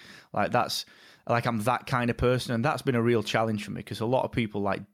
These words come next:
like, it's taken, like, we've known each other for years now, and I'm still, like, I, I'm, I can still come across a dick even to you, and it's just, that's a big challenge. I think when you've got, and I think a lot of entrepreneurs and people in business are like that because they just know exactly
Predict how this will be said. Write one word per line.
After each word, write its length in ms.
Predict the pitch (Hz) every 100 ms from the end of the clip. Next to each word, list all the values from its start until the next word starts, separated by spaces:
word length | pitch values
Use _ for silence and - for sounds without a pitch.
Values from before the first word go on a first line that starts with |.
| _ -
like, 240 | 139 - - -
it's 160 | 147 -
taken, 480 | 208 202 139 123 - _ - _ _ _ 139
like, 100 | 143
we've 140 | 202
known 160 | 175 151
each 140 | 123
other 120 | 135
for 120 | 117 107
years 360 | 123 131 107
now, 160 | 98 92
and 80 | 110
I'm 120 | 123
still, 400 | - - 131 117
like, 340 | 104 98 - _
I, 140 | 113 113
I'm, 180 | 123 117 117
I 60 |
can 180 | 113 123
still 420 | - - 143 127
come 160 | 123 110
across 320 | 104 107 104
a 40 | 98
dick 280 | 110 - -
even 280 | 117 110 104
to 120 | 101
you, 240 | 104 95 -
and 100 | -
it's 160 | 110 -
just, 360 | - 127 - - - - - - - -
that's 340 | 131 151 -
a 40 |
big 220 | 113 120 104
challenge. 380 | 123 120 135 120
I 20 |
think 240 | 135 117
when 140 | 123 120
you've 180 | 107
got, 320 | - 135 123 _
and 100 | 123
I 40 | 123
think 160 | 175
a 60 | 147
lot 100 | 139
of 80 | 135
entrepreneurs 520 | 127 - 123 123 113
and 120 | 107
people 240 | 120 107 104
in 80 |
business 320 | 104 110 104 -
are 240 | 110 104
like 300 | 98 110 -
that 200 | - -
because 240 | 104 -
they 80 | -
just 220 | 107 98
know 240 | 104 107 104
exactly 640 | 98 101 101 - 101